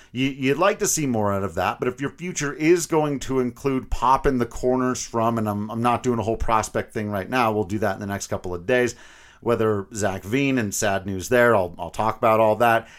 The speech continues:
Yanquiel Fernandez, happy news there, and I'll talk about all that. But wherever you're getting that corner power, Chr-, Chris Bryant, if he's still a corner outfielder, whatever, right? You, the Rockies, more than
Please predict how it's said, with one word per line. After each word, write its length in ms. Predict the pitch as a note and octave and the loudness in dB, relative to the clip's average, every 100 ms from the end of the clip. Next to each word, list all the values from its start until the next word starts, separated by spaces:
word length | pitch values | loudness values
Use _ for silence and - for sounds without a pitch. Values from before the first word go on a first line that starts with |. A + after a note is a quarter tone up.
| - | -6
Yanquiel 400 | A2+ A2 - G2 | -2 -2 0 -2
Fernandez, 540 | - F#2 C#3+ D3 D3 - | -2 0 2 2 2 0
happy 420 | - A2 - A#2+ | -4 -2 0 0
news 260 | G#2 F#2+ | 0 -2
there, 200 | G#2+ C3+ | 2 2
and 80 | C#3 | 2
I'll 100 | F2 | -2
talk 240 | - F#2+ - | -4 -6 -4
about 220 | F#2+ F2+ | -4 -2
all 180 | E2 E2 | -4 -4
that. 320 | D#3+ C#3+ C3 | -2 -2 -2
But 200 | C#3 C3 | -6 -6
wherever 720 | D#3 D#3+ B2+ D#3 F#3+ G3+ G3 | -14 -14 0 4 8 8 8
you're 160 | E3+ D3+ | 6 4
getting 320 | B2 E3 C#3+ | 2 2 2
that 220 | B2 C3 | 0 -4
corner 340 | - D3 C3+ C3+ | -6 -2 0 0
power, 300 | G2+ A#2 - - - - - A#2 G#2+ | 2 2 2 -8 -20 -20 -18 -16 -8
Chr-, 320 | - - - - | -4 -4 -6 -10
Chris 220 | - F#2+ | -8 -8
Bryant, 400 | - A2 C3+ B2+ | -6 -2 0 0
if 80 | A2+ | -2
he's 140 | A#2+ | -2
still 200 | A#2+ B2+ | 2 4
a 40 | D3+ | 4
corner 320 | C#3+ C3+ B2+ | 4 6 6
outfielder, 320 | B2 C3+ B2 | 6 4 4
whatever, 480 | A#2 D3 G3+ C#3 A2+ | 4 6 6 4 2
right? 300 | A#2+ B2+ - - - _ - | 2 0 -2 -14 -20 _ -6
You, 260 | B2+ D3+ - - _ F#3+ | -4 -4 -8 -20 _ -4
the 160 | C#3+ | 0
Rockies, 720 | B2 E3 F#3+ F#3+ G3 G3 F3+ - - - _ - | 0 0 -2 -4 -2 -2 -2 -4 -8 -12 _ -8
more 240 | C3+ C#3+ | -2 0
than 220 | A#2+ G2+ | 0 -4